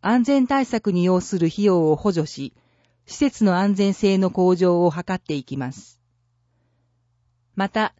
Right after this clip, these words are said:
生活保護制度の適切適正な運用と、生活保護に至る前の生活困窮者に対する相談窓口を活用するとともに、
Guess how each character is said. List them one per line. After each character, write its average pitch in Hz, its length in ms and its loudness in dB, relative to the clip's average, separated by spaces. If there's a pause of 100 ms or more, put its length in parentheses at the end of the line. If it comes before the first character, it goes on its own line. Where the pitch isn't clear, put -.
(120)
生 277 280 -2
活 294 260 -4
保 285 120 0
護 262 100 0
制 254 280 0
度 185 120 0
の 156 260 -4
適 - 220 -12
切 233 300 -6
適 - 220 -10
正 254 240 0
な 240 140 0
運 233 200 2
用 208 200 0
と、 180 300 -4 (240)
生 285 300 0
活 277 220 -2
保 277 120 2
護 247 140 2
に 185 160 0
至 214 180 -2
る 190 140 0
前 175 220 -2
の 143 280 -6
生 247 220 -2
活 262 240 -4
困 254 240 0
窮 269 180 0
者 208 160 -4
に 185 120 -2
対 180 180 -4
す 170 180 -6
る 151 140 -4
相 247 260 0
談 262 220 2
窓 247 220 0
口 208 260 -2
を 160 80 0
活 170 260 -10
用 190 140 0
す 208 160 -6
る 196 100 0
と 160 140 -6
と 156 100 -8
も 147 140 -6
に、 139 200 -10